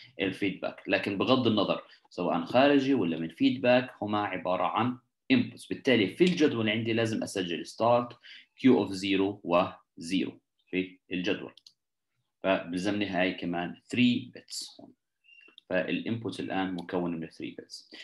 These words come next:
واحد ممكن يقول إنه الجدول اللي قبل كانت الانبوتس بالأول وبعدين البريزنت ستيت، زي ما بدك ترتبهم، ما فيش مشكلة. سواء كانوا بريزنت ستيت أو انبوت، ترتيبهم لا يعني،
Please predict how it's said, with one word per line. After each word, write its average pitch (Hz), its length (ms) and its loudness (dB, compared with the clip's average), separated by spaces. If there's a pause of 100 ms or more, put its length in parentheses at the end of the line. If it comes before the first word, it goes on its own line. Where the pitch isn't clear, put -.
(340)
واحد 165 180 8
ممكن 175 240 6
يقول 151 480 6
إنه 131 460 4
الجدول 127 460 4
اللي 123 120 8
قبل 127 320 4
كانت 123 340 0
الانبوتس 123 540 0
بالأول 117 400 4
وبعدين 110 340 4
البريزنت 104 440 0
ستيت، - 340 -8
زي 110 160 0
ما 110 100 0
بدك 82 340 -6 (120)
ترتبهم، - 480 -10
ما - 60 -14
فيش - 260 -12
مشكلة. - 260 -14 (1080)
سواء 101 360 -2
كانوا 92 280 -4
بريزنت 104 300 -4
ستيت 113 360 -2
أو 82 140 -4
انبوت، 107 500 -2 (380)
ترتيبهم 92 640 -4
لا 90 120 2
يعني، 87 480 -2